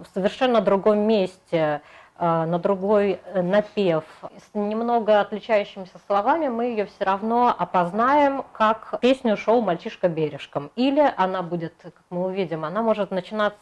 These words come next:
с других слов, но мы её у себя в голове обозначим каким-то образом. И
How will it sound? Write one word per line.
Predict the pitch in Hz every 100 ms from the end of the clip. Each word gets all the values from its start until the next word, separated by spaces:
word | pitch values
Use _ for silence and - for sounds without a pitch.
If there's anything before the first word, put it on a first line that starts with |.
| -
с |
других | 185 208 190 -
слов, | 269 330 -
но | 214
мы | 214 285
её | 262 226 208 214 202 190 165 -
у |
себя | 175 202 190 196
в |
голове | 185 185 202 220 311
обозначим | 226 190 196 220 240 - 196
каким-то | 175 175 196 180 196
образом. | 285 294 262 220 233 226 - - - -
И | 202 220 208